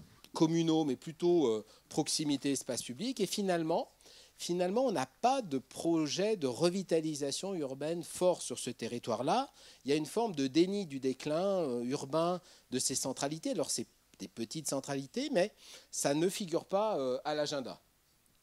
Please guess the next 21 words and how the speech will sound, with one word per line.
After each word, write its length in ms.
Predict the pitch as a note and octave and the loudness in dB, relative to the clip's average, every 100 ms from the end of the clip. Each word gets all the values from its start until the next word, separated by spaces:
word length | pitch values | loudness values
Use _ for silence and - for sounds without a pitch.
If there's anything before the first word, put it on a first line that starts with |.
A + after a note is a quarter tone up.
| _ - D3 | _ -8 -4
Et 100 | D3 | -4
puis, 400 | - F#3+ A3+ - _ - - _ - | 0 0 0 -4 _ -20 -20 _ -10
on 160 | A#2 | -4
a 80 | C3 | -2
même 200 | D3+ D#3 | 0 2
le 80 | F#3+ | 2
pôle 180 | A3+ G3 | 2 -2
métropolitain 840 | F3+ - D#3 D3 C#3+ C3+ F3 A#3 | -2 -2 -2 -2 -4 -2 0 0
qui 160 | - | -4
porte 320 | E3+ F#3+ F#3 E3 | -4 -2 -2 -2
un 80 | |
projet, 520 | D3 - C#3+ D3 D3 C#3+ | -4 -4 -2 0 0 0
euh, 140 | A2+ G#2 | -2 -4
de 100 | A#2 | -4
développement 460 | B2 C3 C3 - C3 | 2 4 2 0 0
très 220 | - E3+ | 2 0
important 400 | F3 D#3 D#3 D#3+ | 0 -2 -2 -2
qui 80 | D#3 | -2
s'appelle 280 | A#2 - A#2 | -4 -2 -2
l'espace 480 | B2 - - A#2 A2+ | -2 -4 -4 -4 -4
médian, 360 | A2+ A2+ E3+ | -4 -4 -6